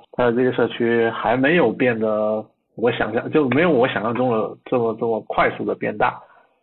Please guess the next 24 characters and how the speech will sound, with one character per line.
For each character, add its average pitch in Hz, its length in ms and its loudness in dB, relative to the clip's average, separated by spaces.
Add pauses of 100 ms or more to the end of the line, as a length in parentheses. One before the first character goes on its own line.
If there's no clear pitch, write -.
(240)
但 190 140 2
是 175 500 4
anyway， 156 360 2
我 113 100 2
觉 120 100 0
得 120 420 2 (280)
在 123 100 2
人 120 160 4
才 160 100 2
方 139 160 0
面， 127 180 0
我 107 140 -2
觉 113 140 -4
得 117 120 2
我 113 60 2
还 107 140 0
是， - 140 -10
还 135 160 0
是 147 60 4
比 131 100 0
较 123 100 4
乐 127 200 2
观 104 200 0
的。 - 100 -14